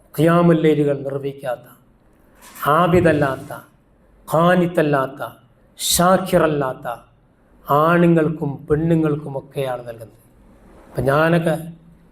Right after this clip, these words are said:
തങ്ങൾ കുടുംബത്തിൽ ജനിച്ച ആളുകളാണ്. ഞങ്ങളുടെ കുടുംബത്തിലൊക്കെ ചില വലിയുകൾ എന്ന ആളുകളുണ്ട്. വല്ലാഹി, വല്ലാഹി, വല്ലാഹി, ജുമ നടക്കുന്ന പള്ളികളിൽ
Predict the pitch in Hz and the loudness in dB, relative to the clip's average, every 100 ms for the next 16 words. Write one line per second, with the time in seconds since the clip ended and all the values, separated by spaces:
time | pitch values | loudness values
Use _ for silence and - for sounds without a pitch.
0 | _ - 147 175 190 190 180 165 165 143 | _ -4 2 4 4 4 2 2 0 0
1 | 143 139 - 127 117 113 107 - - - | 0 -4 -10 -10 -8 -10 -16 -20 -20 -4
2 | 147 170 165 160 147 147 147 - 147 139 | 0 2 4 2 -2 -4 -8 -6 -4 -4
3 | - - - - 147 147 156 170 170 151 | -6 -20 -20 -12 0 2 4 6 6 4
4 | 143 127 120 113 113 - - 147 147 147 | 2 -2 -6 -12 -14 -18 -8 -2 -2 0
5 | 151 156 147 143 139 147 135 135 131 143 | 2 4 4 2 0 -2 -2 -2 -2 0
6 | 143 131 139 131 123 123 123 120 120 117 | 2 0 -6 -12 -12 -8 -6 -6 -10 -20
7 | - _ - - - _ 123 117 147 180 | -20 _ -20 -20 -20 _ -16 -2 2 4
8 | 190 170 165 156 151 147 147 151 147 135 | 4 2 0 -4 -2 -4 -2 -2 -4 -6
9 | - | -12